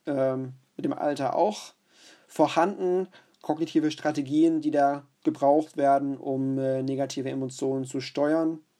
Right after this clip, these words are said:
Und natürlich auch die soziale Kompetenz, die sich im Laufe der Zeit entwickelt, also die Fähigkeit, persönliche Ziele in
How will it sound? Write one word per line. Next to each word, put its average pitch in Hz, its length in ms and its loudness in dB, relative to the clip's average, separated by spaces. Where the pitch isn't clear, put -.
Und 147 200 2
natürlich 143 320 0
auch 131 60 -6
die 143 100 -4
soziale 139 400 2
Kompetenz, 139 720 -4
die 151 100 6
sich 135 160 -6
im 147 80 -2
Laufe 139 240 6
der 135 120 0
Zeit 135 220 0
entwickelt, 151 400 2
also 131 200 -2
die 131 120 -4
Fähigkeit, 139 640 -2
persönliche 156 640 4
Ziele 156 480 2
in 143 460 -2